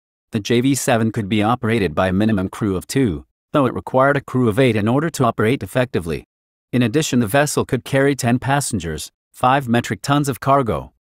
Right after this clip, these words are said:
and one year's worth of consumables. The J V seven was manufactured by Cygnus Space Works, and its cost was unknown.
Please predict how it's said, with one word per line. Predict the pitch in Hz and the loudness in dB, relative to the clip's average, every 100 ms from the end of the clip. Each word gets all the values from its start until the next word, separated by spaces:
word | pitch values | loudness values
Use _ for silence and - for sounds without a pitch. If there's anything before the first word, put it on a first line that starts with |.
| _ | _
and | 107 107 | -2 0
one | 113 | 2
year's | 120 127 120 | 2 0 -2
worth | 120 110 - | 0 0 0
of | 120 | -4
consumables. | - 107 - 139 95 80 67 - _ _ _ _ | -4 -2 2 0 0 -4 -6 -14 _ _ _ _
The | 110 | -6
J | 101 120 | 0 2
V | 135 | 2
seven | 135 - 113 95 | 0 0 2 2
was | 95 110 | 0 0
manufactured | 131 127 - 131 127 - 113 | 0 0 0 0 -2 -4 -4
by | 101 | -2
Cygnus | 95 135 117 107 | -2 -2 -2 -4
Space | - 135 135 - | -2 0 0 0
Works, | 131 104 - - _ - | 2 2 -2 -12 _ -4
and | 110 | -2
its | 101 - | -2 -4
cost | 117 123 - | -2 -2 -2
was | 104 104 | -4 2
unknown. | 117 117 92 69 | 2 4 2 -2